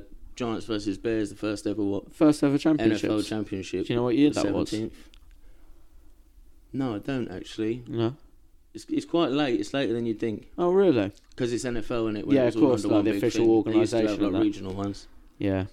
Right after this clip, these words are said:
Speaker 1: That's what the Super Bowl's about. I think there's still two.
Speaker 2: Yeah.
Speaker 1: A F L and N F L.
Speaker 2: Oh, yeah, I think there is. I think you're right.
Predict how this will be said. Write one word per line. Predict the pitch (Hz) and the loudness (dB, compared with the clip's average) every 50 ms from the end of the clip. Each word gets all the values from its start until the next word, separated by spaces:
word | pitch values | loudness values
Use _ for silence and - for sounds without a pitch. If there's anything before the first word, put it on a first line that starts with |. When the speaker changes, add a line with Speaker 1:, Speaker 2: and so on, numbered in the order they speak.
| - | -6
Speaker 1:
That's | - 113 110 - | -4 -4 -2 -2
what | 120 95 | -2 -2
the | - | -2
Super | - 131 123 104 110 | 0 -2 -2 -2 -2
Bowl's | 104 101 98 101 98 98 | -2 -2 -4 -4 -4 -6
about. | - - - - - 92 | -8 -8 -10 -10 -10 -12
I | |
think | 101 - 117 - | -8 -6 -6 -6
there's | 104 110 101 - | -4 -6 -8 -6
still | - 123 107 101 | -4 -2 -2 -2
two. | - - 113 101 95 - - - - - - - | -2 -4 -6 -6 -6 -6 -12 -20 -20 -20 -20 -8
Speaker 2:
Yeah. | - 123 123 120 101 101 - - | -2 0 2 2 0 -2 -6 -6
Speaker 1:
A | 107 110 104 | -4 -2 -2
F | 98 - - | -2 -4 -6
L | 95 98 | -8 -6
and | 98 98 | -4 -4
N | 101 101 | -4 -4
F | 95 - - | -6 -6 -8
L. | - 90 92 - - - - - - - - - | -10 -10 -10 -12 -18 -20 -20 -20 -20 -18 -8 -6
Speaker 2:
Oh, | 143 | -2
yeah, | 147 160 156 147 | 2 2 2 0
I | |
think | - - 156 151 | 0 -4 -6 0
there | 151 147 151 | 0 0 0
is. | 147 123 120 | 0 -2 -6
I | |
think | 113 - - - | -8 -8 -6 -6
you're | 117 127 | -4 -4
right. | - 143 131 120 | -4 -6 -6 -8